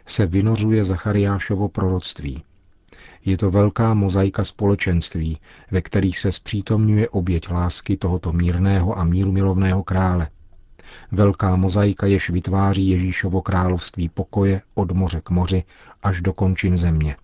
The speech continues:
Četné ostrovy pokoje, které vyzařují pokoj. Do každé reality, do každé kultury, do velkých měst i s jejich paláci,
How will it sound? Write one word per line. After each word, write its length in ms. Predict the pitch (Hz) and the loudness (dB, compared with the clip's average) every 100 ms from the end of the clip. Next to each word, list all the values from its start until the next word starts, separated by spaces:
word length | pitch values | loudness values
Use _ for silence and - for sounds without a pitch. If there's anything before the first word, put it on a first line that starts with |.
| _ _ _ _ - _ - | _ _ _ _ -20 _ -6
Četné 480 | - 98 - 82 78 | -2 -2 -2 -4 -2
ostrovy 480 | 98 - - 101 82 | -6 -8 -2 -2 -2
pokoje, 540 | - 90 - 95 95 90 - - - _ | -4 -6 0 0 2 -2 -10 -20 -20 _
které 400 | - 104 98 85 | -2 0 2 0
vyzařují 580 | 87 85 90 101 92 | -2 0 0 0 -2
pokoj. 500 | - 85 - 76 73 - _ _ _ _ _ _ _ _ - - - | -2 -6 -6 -6 -6 -12 _ _ _ _ _ _ _ _ -20 -20 -6
Do 120 | 101 101 | -2 2
každé 380 | 113 104 120 | 2 4 4
reality, 560 | 110 110 110 110 - 113 - | 4 4 2 0 0 -2 -2
do 120 | 95 | -6
každé 360 | - 90 87 90 | -4 -4 0 -2
kultury, 580 | - 101 98 - 98 92 - _ - - | 0 0 0 -2 -2 -2 -8 _ -20 -6
do 120 | 101 98 | 0 2
velkých 480 | 104 98 98 - | 2 0 -4 -2
měst 400 | 95 104 101 - - | 0 0 0 -8 -8
i 100 | 98 | -6
s 120 | - | -4
jejich 240 | 98 87 - | -2 -2 -2
paláci, 640 | 92 98 95 - 101 | -2 0 0 -2 -4